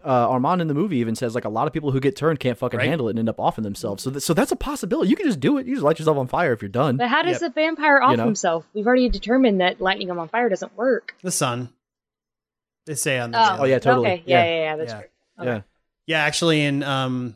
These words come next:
Speaker 1: I think a good, like, five hundred years seems
Speaker 2: Yeah,
Speaker 1: okay.
Speaker 2: exactly. You got a good run. Do five hundred years and
Speaker 1: A
Speaker 2: then
Speaker 1: good five hundo, raise a couple
Speaker 2: Yeah.
Speaker 1: families,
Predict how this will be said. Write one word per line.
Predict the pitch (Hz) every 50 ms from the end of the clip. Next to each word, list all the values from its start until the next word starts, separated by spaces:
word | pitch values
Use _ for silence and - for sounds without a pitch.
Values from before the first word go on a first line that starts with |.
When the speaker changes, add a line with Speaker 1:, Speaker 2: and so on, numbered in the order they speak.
| -
Speaker 1:
I | - 494
think | - 453 415
a | 415
good, | - - 226 214 185
like, | 196 170 147
five | - - - 160 143 139 -
hundred | 139 131 127 127 120 117
years | 120 120 117 113 110
seems | - - - 120 160
Speaker 2:
Yeah, | 330 277 220
Speaker 1:
okay. | - - - -
Speaker 2:
exactly. | 254 262 381 370 339 - 135 123
You | 139
got | 170 330 359
a | 349
good | 160 143 156 160
run. | 156 139 135 131 135 156 190 214 214 190 -
Do | - 277
five | 285 - 302 247
hundred | 247 240 233 165
years | 139 143 160 180 208 202 - -
and | 160 156
Speaker 1:
A | 156
Speaker 2:
then | 160 170
Speaker 1:
good | 165 151 151 -
five | - - 139 147 147 117
hundo, | 123 139 135 139 139 139 143
raise | 135 131 131 135 135
a | 135
couple | - - 403
Speaker 2:
Yeah. | 403 403
Speaker 1:
families, | 403 127 127 - - - - - 294 277 262 220 180 139